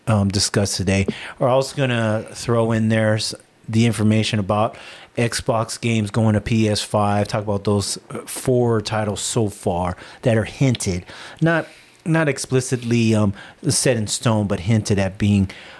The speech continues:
um, released. Also talking about, like, Helldivers two and their success, and talking about, uh, close to half a million people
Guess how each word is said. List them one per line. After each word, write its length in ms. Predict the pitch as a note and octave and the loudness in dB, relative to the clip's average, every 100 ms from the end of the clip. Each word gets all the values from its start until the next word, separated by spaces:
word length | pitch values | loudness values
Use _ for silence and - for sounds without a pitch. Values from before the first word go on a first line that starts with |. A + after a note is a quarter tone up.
| - | -2
um, 160 | A#2 G#2 | 0 2
released. 480 | G#2 G2+ F#2+ - - _ _ _ _ _ _ - - | 2 4 2 -2 -8 _ _ _ _ _ _ -12 -2
Also 460 | G#2 C#3 - F#3 | 0 0 0 -2
talking 320 | B2+ A#2 B2 B2 | 0 -2 -2 -4
about, 400 | A2 A#2 C3 A#2+ | -2 -2 -2 -4
like, 240 | A2 G2+ - - - - - - - - | -4 -4 -10 -20 -20 -20 -20 -20 -18 -8
Helldivers 680 | - C3 C3 B2+ B2 A#2+ - | -2 0 0 -2 -2 -6 -4
two 180 | G3 E3+ | 0 0
and 140 | A2 | 2
their 160 | C#3 G3 | 2 2
success, 640 | - - - G#2 C3+ - - _ _ - | 2 -2 -2 -2 -2 -6 -18 _ _ -4
and 160 | B2+ | 0
talking 160 | C3+ C3 | 2 2
about, 340 | B2 A#2 A#2 | 0 0 0
uh, 180 | A#2 B2+ | -2 -6
close 340 | - D3 C#3+ - | -2 0 0 0
to 340 | A2+ A2+ G#2+ - | 0 2 0 -6
half 260 | - C#3 C3+ | -4 -2 -2
a 60 | B2+ | -4
million 400 | B2 D3 D3 B2 | -2 -2 -2 -2
people 560 | F3+ G3+ B2 A2+ A2+ | -2 0 2 2 0